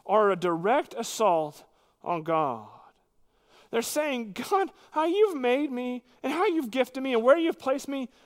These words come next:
those aren't best. I know better than you." How arrogant of us to say. So we need to fall on our knees and worship the living God.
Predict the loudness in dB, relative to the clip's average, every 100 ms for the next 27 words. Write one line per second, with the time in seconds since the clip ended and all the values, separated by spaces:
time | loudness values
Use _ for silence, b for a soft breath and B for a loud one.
0 | b 0 2 2 0 -2 -6 -8 -16 -20
1 | _ -2 0 2 2 2 0 -2 -4 -6
2 | -6 -8 -10 -18 _ _ _ _ _ _
3 | _ _ _ _ _ _ _ -20 -20 -20
4 | _ -14 -8 -8 -8 -14 -20 _ _ _
5 | _ _ _ _ _ _ _ _ -14 -14
6 | -14 -14 -12 -12 -14 _ _ _ _ _
7 | _ _ _ _ _ _ _ _ _ _
8 | _ _ -8 -4 -2 -4 -6 2 4 4
9 | 0 0 0 0 0 -2 -2 0 0 0
10 | -6 -8 -6 -6 -6 -8 -6 -6 -8 -12